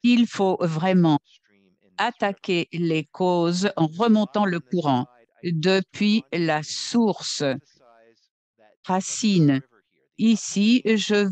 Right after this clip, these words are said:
veux, euh, dire ce qu'il y a dans la rivière, en aval, au milieu et en amont. Et c'est donc, euh, très important et je vais en parler. Mais il y a un impact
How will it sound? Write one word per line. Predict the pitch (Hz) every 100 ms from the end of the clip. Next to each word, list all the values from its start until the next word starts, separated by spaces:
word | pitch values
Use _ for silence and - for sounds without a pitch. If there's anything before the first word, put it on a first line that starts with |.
| 180
veux, | 202 214 214
euh, | 185 175
dire | 165 262 240 175 -
ce | - 185
qu'il | 175 - 185 175
y | 175
a | 175 185 -
dans | 165 180 180 -
la | 170 165 165 160
rivière, | - 220 220 233 202 175 151 127 _ 143 214 160 _
en | 208 226
aval, | 214 196 185 185 226 226 -
au | 277
milieu | 247 226 208 196 202 214 - _
et | 196 190 _
en | 226 247
amont. | 202 170 165 151 135 _ _ _ -
Et | 214 226
c'est | - - 226
donc, | 185 233 247 - -
euh, | 196 - -
très | - - 302 240
important | 202 196 175 - 165 190 254 - _ _
et | - 202
je | 180
vais | 185 175 185 196 - -
en | 175
parler. | - 170 165 139 131 - _
Mais | 180 196 196 _ _
il | 190 202 196 180
y | 180
a | 170 180 -
un | 170 165
impact | 170 170 147 175 170 - _ -